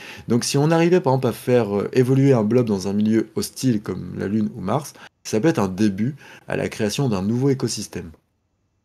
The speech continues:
C'est ça qui intéresse, en fait, les scientifiques et surtout l'exploration spatiale. C'est recréer un écosystème pour que l'homme puisse y vivre après.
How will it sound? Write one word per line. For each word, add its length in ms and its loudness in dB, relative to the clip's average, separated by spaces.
C'est 120 -2
ça 200 6
qui 160 -2
intéresse, 480 -2
en 80 -10
fait, 180 -10
les 80 -12
scientifiques 600 -8
et 140 -4
surtout 280 -6
l'exploration 580 -2
spatiale. 460 -6
C'est 140 -8
recréer 320 0
un 80 2
écosystème 580 -2
pour 120 -6
que 100 -4
l'homme 280 2
puisse 200 -10
y 60 -4
vivre 240 -6
après. 260 -8